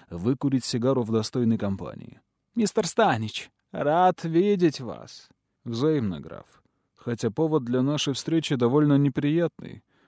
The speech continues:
Согласитесь, что когда два достойных человека, патриоты своих стран, вынуждены вести тяжелый разговор из-за судьбы предателя, это не самое лучшее времяпровождение".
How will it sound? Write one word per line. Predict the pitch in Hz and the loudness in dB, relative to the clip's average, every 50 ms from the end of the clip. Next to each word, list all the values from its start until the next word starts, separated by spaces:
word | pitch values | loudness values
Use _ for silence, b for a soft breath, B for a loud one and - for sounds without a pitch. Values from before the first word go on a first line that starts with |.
| _ | _
Согласитесь, | - - - 180 175 190 196 190 - - 226 196 - 160 - | -12 -4 -4 0 2 4 2 2 2 -2 -4 -2 -2 -4 -4
что | - - - 151 | -4 -4 -4 -2
когда | 135 156 143 147 143 160 151 | 0 0 -2 0 0 0 0
два | 131 139 151 147 | 2 2 0 2
достойных | 139 139 139 - - 160 151 147 143 135 - | 2 0 0 0 -2 -2 0 0 0 -2 -2
человека, | - - 143 139 131 131 147 175 170 139 - 110 92 | -4 -4 -2 0 0 0 0 -2 -2 -4 -4 -6 -6
патриоты | - 107 104 - 110 107 117 135 147 - 135 | -4 -6 -4 -2 0 2 2 2 2 0 -2
своих | 120 - 127 120 127 131 117 | -4 -2 -2 0 0 0 -2
стран, | - - - 117 151 156 151 131 B B B B B B B | -4 -8 -2 0 0 2 2 0 B B B B B B B
вынуждены | 92 92 104 131 156 160 147 143 135 120 120 135 135 135 131 127 | -6 0 2 4 4 6 4 4 2 2 0 2 2 4 4 4
вести | 117 113 131 139 - - - - 175 151 104 | 4 2 0 0 0 -4 -8 -6 -4 -4 -4
тяжелый | - 101 98 95 113 120 120 123 120 | -4 -6 -6 -2 -2 0 0 2 2
разговор | 113 113 113 107 113 117 123 143 143 131 123 | 0 0 0 0 -2 0 2 4 4 4 4
из-за | 117 107 113 123 | 2 2 0 0
судьбы | 120 - - 135 120 117 120 131 127 | -2 -2 -4 -4 -4 0 0 0 0
предателя, | - - 139 135 127 135 180 185 165 - 180 175 170 160 156 B B B B B B B B | 0 0 0 0 2 2 0 -2 0 -2 0 2 2 0 0 B B B B B B B B
это | B 190 - - 196 | B -2 2 4 4
не | 196 190 | 4 4
самое | - - - 202 196 190 190 190 | 4 4 4 6 6 6 6 6
лучшее | 196 202 220 214 165 - - - 113 110 | 6 6 4 2 0 -2 -2 0 0 2
времяпровождение". | 104 110 113 113 113 117 110 - 123 123 120 131 131 131 135 165 165 147 - - - - 55 - | 2 2 4 4 4 4 4 4 2 4 4 2 2 2 2 4 4 4 2 0 -8 -10 -14 -16